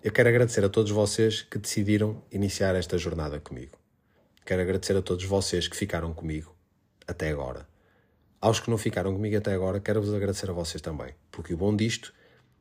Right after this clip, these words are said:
é carregar no play. Podem continuar onde pararam.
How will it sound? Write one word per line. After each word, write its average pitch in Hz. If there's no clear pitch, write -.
é 117
carregar 101
no 92
play. 69
Podem 107
continuar 90
onde 87
pararam. -